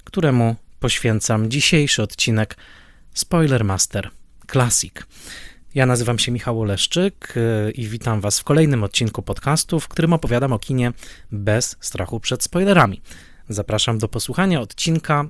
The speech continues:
jeżeli widzieliście już film, o którym mówię, ewentualnie jeżeli nie boicie się spoilerów. Ja jestem wykładowcą Wydziału Artes Liberales Uniwersytetu Warszawskiego, a misją tego podcastu, który powstaje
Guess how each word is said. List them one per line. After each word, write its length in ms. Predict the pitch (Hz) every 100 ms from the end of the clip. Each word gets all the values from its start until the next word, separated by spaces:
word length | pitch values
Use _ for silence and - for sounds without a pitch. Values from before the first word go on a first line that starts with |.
| -
jeżeli 340 | 120 107 98
widzieliście 580 | 101 120 139 117 - -
już 160 | 95 -
film, 160 | 104
o 60 | 101
którym 240 | - 107
mówię, 380 | 113 120 107 110 - - - - -
ewentualnie 840 | - 151 127 107 98 104 107 113 98
jeżeli 520 | 92 101 107 101 101 - - - 113
nie 300 | 117 135 139
boicie 420 | 113 98 - 95
się 200 | - 78 - - -
spoilerów. 680 | - - 113 113 104 95 - - - - - - - - -
Ja 160 | 131 123
jestem 260 | 117 127
wykładowcą 680 | 107 113 107 113 - 113 110 -
Wydziału 420 | - 123 117 113
Artes 380 | 135 - 123 -
Liberales 720 | 110 120 156 151 139 - -
Uniwersytetu 760 | 185 185 117 110 - 110 - 95
Warszawskiego, 960 | - 110 110 - 107 - 131 117 127 139 -
a 140 | 127 110
misją 500 | 113 113 113 95 98 -
tego 260 | 147 147 123
podcastu, 640 | - - 113 - - 175
który 260 | - 101 98
powstaje 540 | 107 - 113 107 101